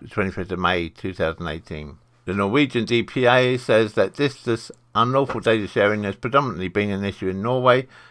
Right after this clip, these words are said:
and says that seven websites were affected: N R K dot N O forward slash Y Tring, P three dot N O slash Broom,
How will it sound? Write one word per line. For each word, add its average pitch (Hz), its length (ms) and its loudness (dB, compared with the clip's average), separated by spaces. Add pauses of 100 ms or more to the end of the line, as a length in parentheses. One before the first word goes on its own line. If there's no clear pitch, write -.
(100)
and 107 140 -8
says 104 140 -6
that 95 120 -8
seven 120 420 0
websites 87 440 -2
were 90 80 -2
affected: 143 540 0 (400)
N 123 160 0
R 104 200 4
K 104 360 0
dot 90 280 0
N 104 200 -4
O 95 300 0 (360)
forward 104 280 -4
slash - 280 -4
Y 92 200 0
Tring, 160 420 -2 (400)
P 113 200 0
three 147 340 -2
dot 98 180 0
N 98 160 -4
O 113 1800 -2
slash 95 440 -4
Broom, 143 440 -2